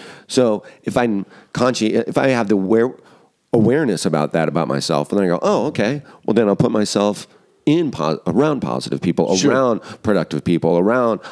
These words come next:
Speaker 1: honest people,
Speaker 2: I know, it
Speaker 1: around"
Speaker 2: sounds so weird, but it's so, it's very simple, but it's so hard to execute.
Speaker 1: Absolutely.
Speaker 2: It's very
Speaker 1: Because
Speaker 2: hard
Speaker 1: you,
Speaker 2: to execute.
Speaker 1: because you don't ha-, uh, it's not a conscious thing that I'm doing. You
Speaker 2: Yeah.
Speaker 1: know, I don't, I don't,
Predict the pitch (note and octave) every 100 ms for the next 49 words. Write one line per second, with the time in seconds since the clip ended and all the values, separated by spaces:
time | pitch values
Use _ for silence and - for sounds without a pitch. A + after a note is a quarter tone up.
0 | - - G2+ F2+ - - F2 - - E3
1 | - C3 C#3+ C#3+ A#2 F#2+ G3 F#3 D#3+ E3
2 | E3+ D#3 A#2+ E3 - _ - D#3 D3+ -
3 | - E3 E3 D3 B2 - E3 C3 - E3+
4 | C#3+ B2 A#2 G#2 - - C3+ A#2+ B2 A2
5 | D#2 G#2 - G2+ - E2 - - F2 A#2+
6 | C#3+ G2 D#2 C#2+ _ _ B2+ G#2+ C3+ C#3
7 | B2+ C3 A#2+ A2+ - G#2+ - - D3+ D#3
8 | B2 B2+ C3 G#2 A2+ C3 - F#2+ - A#2+
9 | C#3+ D3+ A2+ - B2 B2 A2 - A2 G2+
10 | E2+ D#2+ D#2+ B2 A#2 - - _ - -
11 | - _ G#2 A2+ F#2+ F#2+ G#2+ G2+ - G2
12 | G2 F#2